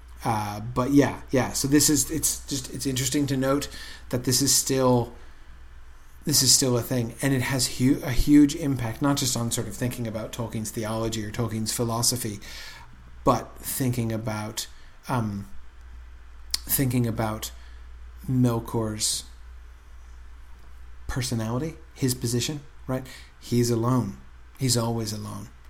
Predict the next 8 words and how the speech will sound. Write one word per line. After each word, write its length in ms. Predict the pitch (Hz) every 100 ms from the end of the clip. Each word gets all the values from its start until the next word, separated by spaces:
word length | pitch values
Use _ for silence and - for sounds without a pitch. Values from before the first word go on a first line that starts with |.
| -
He 120 | -
doesn't 220 | 127 123 120
attract 400 | - 123 117 120
anybody 460 | 120 117 110 107
else. 300 | 104 117 - - - -
He 180 | 127
makes 580 | 117 120 139 - - - -
slaves 800 | - - 151 135 110 107 - -